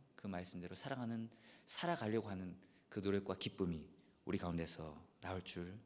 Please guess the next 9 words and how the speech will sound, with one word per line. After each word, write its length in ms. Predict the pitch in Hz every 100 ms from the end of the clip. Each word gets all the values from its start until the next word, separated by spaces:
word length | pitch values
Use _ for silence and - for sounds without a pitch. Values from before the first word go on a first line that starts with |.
| -
믿습니다. 580 | 101 - 95 82 82 87 - - - - - - - -
말씀을 320 | - 110 131 117
정리하겠습니다. 880 | 104 101 98 98 101 92 92 90 - - - - -
하나님의 380 | - 180 175 160
은혜로 600 | 131 117 113 92 76 - -
예수 200 | 120 135
그리스도를 320 | 147 143 147 151
통하여 320 | 143 127 123
우리는 540 | 110 107 107 85 85